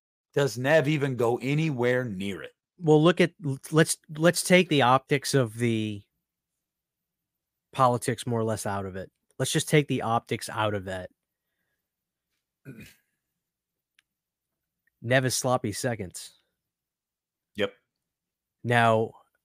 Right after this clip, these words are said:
Speaker 2: as a person that has self-respect,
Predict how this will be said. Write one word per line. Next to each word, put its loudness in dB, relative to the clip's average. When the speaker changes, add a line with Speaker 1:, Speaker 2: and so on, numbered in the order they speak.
Speaker 2:
as 0
a 0
person -2
that 2
has 2
self-respect, -2